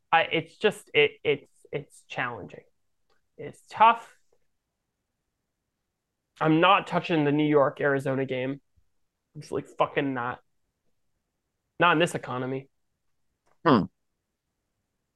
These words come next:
Speaker 1: I, I could see a Washington beating Denver. Um, but again, it's just a lot of unknown entities. It's so early in the season. But I was, a,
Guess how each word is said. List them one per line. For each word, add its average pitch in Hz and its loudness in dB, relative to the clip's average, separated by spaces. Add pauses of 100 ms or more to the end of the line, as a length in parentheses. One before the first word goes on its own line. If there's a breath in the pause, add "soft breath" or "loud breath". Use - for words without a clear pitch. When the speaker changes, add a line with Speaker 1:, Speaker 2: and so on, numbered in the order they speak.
(260)
Speaker 1:
I, 226 4
I 208 2
could 269 -6
see 160 -4
a 147 6
Washington 143 0
beating 139 -4
Denver. 139 -6 (280)
Um, 135 -2 (680)
but 214 0
again, 180 0
it's 220 0
just 233 -4
a 302 6
lot 233 6
of 185 4
unknown 156 4
entities. 139 -2
It's 139 -10
so 156 2
early 147 0
in 143 -2
the 139 -4
season. 147 -4
But 226 0
I 240 6
was, 262 2
a, 175 -2